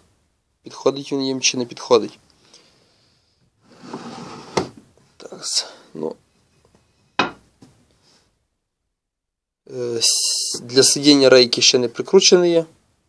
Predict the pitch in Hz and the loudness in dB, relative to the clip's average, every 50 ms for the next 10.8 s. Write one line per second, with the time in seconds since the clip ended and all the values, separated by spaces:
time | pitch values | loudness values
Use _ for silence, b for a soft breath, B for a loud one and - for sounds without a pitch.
0 | _ _ - 131 127 120 - - 131 127 135 160 170 170 - 170 165 160 156 151 | _ _ -14 -12 -12 -8 -2 0 0 4 6 4 4 4 4 4 6 6 4 4
1 | - _ - 127 123 123 - 123 - 139 143 151 151 147 143 139 135 135 131 - | 0 _ -10 -10 -10 -8 -8 -8 -2 4 6 6 6 6 4 -2 -2 -2 -2 -4
2 | 131 123 - - 127 123 123 123 120 - - _ _ _ _ b b b b b | -6 -8 -8 -10 -4 2 2 2 2 0 -10 _ _ _ _ b b b b b
3 | b b b b b b b _ _ _ _ _ _ 127 143 147 151 147 139 135 | b b b b b b b _ _ _ _ _ _ 2 2 4 6 8 8 8
4 | 131 131 - _ _ _ _ _ _ _ - - 131 127 123 123 123 - - - | 6 4 -4 _ _ _ _ _ _ _ -12 -8 -6 -4 -4 -4 -4 -2 2 4
5 | 151 143 - 139 - - - - 139 143 139 139 147 135 139 139 127 - - - | 4 6 6 4 2 2 4 4 6 6 6 6 6 4 4 0 -6 -6 -4 -6
6 | 127 - 139 147 170 175 170 - - - - 123 110 117 - _ _ _ _ _ | -4 0 6 8 8 8 8 4 2 4 2 2 2 0 -4 _ _ _ _ _
7 | _ _ _ _ _ _ _ _ _ _ _ _ _ _ _ _ _ _ _ _ | _ _ _ _ _ _ _ _ _ _ _ _ _ _ _ _ _ _ _ _
8 | _ _ _ _ _ _ _ _ _ _ _ _ _ _ _ _ _ _ _ _ | _ _ _ _ _ _ _ _ _ _ _ _ _ _ _ _ _ _ _ _
9 | _ _ - - - - - - - - - 127 123 127 131 135 139 139 135 131 | _ _ -16 -16 -12 -8 -6 -4 0 4 4 4 6 6 4 6 6 6 6 6
10 | 127 - - - - 127 127 - - 123 131 135 127 117 - - | 6 4 4 4 6 6 6 6 4 0 -4 -2 -2 -2 -2 -4